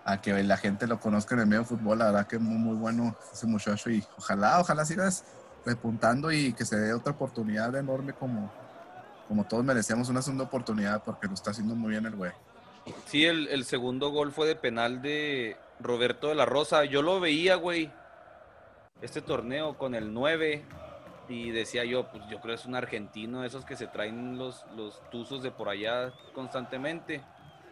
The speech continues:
Speaker 2: No, es canterano, güey, chavito con el número nueve, le dieron la confianza y, y ahí lleva dos, tres golecillos, ojalá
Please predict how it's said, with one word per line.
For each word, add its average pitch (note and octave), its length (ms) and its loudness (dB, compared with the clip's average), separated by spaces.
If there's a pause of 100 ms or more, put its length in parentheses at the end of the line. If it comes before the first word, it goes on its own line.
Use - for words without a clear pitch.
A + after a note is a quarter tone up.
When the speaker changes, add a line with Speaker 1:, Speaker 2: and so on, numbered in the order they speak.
(140)
Speaker 2:
No, D#3+ 220 4
es F#3+ 80 2
canterano, F#3+ 640 2
güey, A#3 280 -2
chavito E3 480 -2
con F3+ 180 -4
el B2+ 200 -4
número D3+ 300 -2
nueve, C3+ 280 -2
le D#3+ 100 -4
dieron C#3 200 -2
la D#3+ 120 -2
confianza A#2+ 560 -4
y, C3 320 -4 (360)
y A2+ 40 -6
ahí G#2+ 140 -2
lleva B2+ 220 -2
dos, C3+ 180 -4
tres C#3 140 -8
golecillos, C3 640 -6
ojalá A2 440 -8